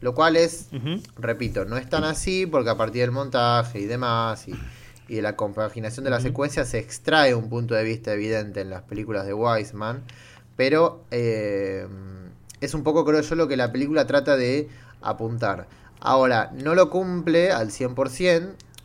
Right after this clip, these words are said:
Speaker 1: por eso creo que es interesante que la película no sea solo una mera copia de, sino que lo logra compaginar, creando también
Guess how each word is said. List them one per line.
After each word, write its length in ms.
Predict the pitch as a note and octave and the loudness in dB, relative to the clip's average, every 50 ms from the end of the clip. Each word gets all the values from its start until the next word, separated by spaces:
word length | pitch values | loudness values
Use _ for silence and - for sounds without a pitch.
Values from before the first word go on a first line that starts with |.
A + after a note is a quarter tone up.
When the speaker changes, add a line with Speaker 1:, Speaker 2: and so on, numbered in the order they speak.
| - - - | -20 -10 -4
Speaker 1:
por 140 | - A2+ A#2 | -2 -2 -2
eso 180 | B2+ A#2+ D3 | -2 -4 -2
creo 160 | A#2+ B2+ B2+ A#2+ | 0 2 2 2
que 80 | B2 | 2
es 100 | A#2+ A#2+ | 0 -2
interesante 840 | B2+ B2 A#2 B2 A#2 A#2 A2 - C3 B2 B2 B2+ C3 B2+ B2 A#2+ - - - - - - - - - - - | -4 -4 -2 -2 -2 -2 -2 -2 -4 -4 -2 0 0 0 0 -2 -6 -14 -20 -20 -20 -20 -20 -20 -20 -16 -8
que 120 | - A#2 | -4 -2
la 120 | G#2 G2+ F#2+ | -2 -2 -2
película 300 | G#2+ A2 A#2 B2 A#2 A2 | -2 -2 0 0 0 0
no 100 | A2 G#2 | 0 -2
sea 260 | A2 C#3+ C#3 A#2+ A2+ | -2 0 2 2 2
solo 300 | A#2+ - B2+ A#2+ A#2 A2 | 0 -2 -2 0 0 0
una 260 | A2+ A#2 A#2+ A#2 G#2+ | 0 0 -2 -2 -2
mera 420 | G#2+ A2+ A#2 B2 B2 B2 A#2 A2+ A#2+ | -2 -2 -2 0 2 2 2 2 2
copia 400 | B2+ B2+ B2 A#2+ A#2 A#2 A2+ A#2+ | 2 2 2 2 2 2 2 4
de, 360 | B2+ B2+ B2 B2 C3+ D#3+ E3 - - - - - - - - - - | 4 2 2 2 0 -4 -8 -12 -18 -20 -20 -20 -20 -20 -20 -20 -16
sino 280 | - - C3 B2+ C#3 | -10 -6 -4 -2 0
que 80 | C3+ D3+ | 2 4
lo 100 | C#3+ C#3 | 4 4
logra 300 | C3 C#3 D3 D#3 D#3 D3+ | 6 6 6 6 4 4
compaginar, 920 | C#3+ C#3 B2+ A#2+ A#2+ D3+ - - C#3+ C3 C#3+ D3 D#3 D#3+ E3 F3+ - - - - - - | 4 2 0 2 -2 -2 -2 -2 -6 -2 2 4 4 4 4 2 0 -4 -18 -18 -10 -4
creando 400 | - B2 C3+ D3 E3+ F3+ F3+ C#3 | 0 2 2 2 2 0 0 0
también 480 | C#3+ C3+ C#3+ E3 F3 F3 F3 - - | 0 0 0 0 -2 -4 -6 -8 -12